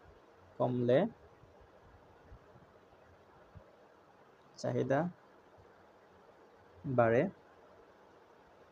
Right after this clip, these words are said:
ঠিক আছে, আমরা তো এটা সবাই জানি। ঠিক আছে, just এই কথাটা অ্যাড করে দিবা, অন্যান্য অবস্থা স্থির থেকে। এই কথাটা মাস্ট লাগবেই লাগবে। ঠিক আছে, এই কথাটা ছাড়া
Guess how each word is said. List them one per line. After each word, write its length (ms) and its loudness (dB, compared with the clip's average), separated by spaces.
ঠিক 100 2
আছে, 180 -2
আমরা 160 2
তো 80 0
এটা 140 4
সবাই 240 10
জানি। 180 8
ঠিক 160 -2
আছে, 160 -4
just 260 8
এই 100 10
কথাটা 280 8
অ্যাড 200 8
করে 140 6
দিবা, 180 8
অন্যান্য 380 4
অবস্থা 340 4
স্থির 320 6
থেকে। 220 4
এই 120 6
কথাটা 280 4
মাস্ট 300 6
লাগবেই 500 8
লাগবে। 300 2
ঠিক 140 -4
আছে, 180 0
এই 80 6
কথাটা 260 6
ছাড়া 240 8